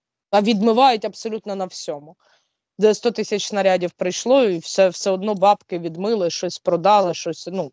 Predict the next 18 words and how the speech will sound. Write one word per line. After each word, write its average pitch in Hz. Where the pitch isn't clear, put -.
у 202
нас, 214
у 220
нас, 262
на 233
жаль, 233
така 196
реальність 156
всередині 175
країни. 160
М, 233
от, 226
з -
приводу 254
домовлянь 214
і 220
будівництв, 214
я 254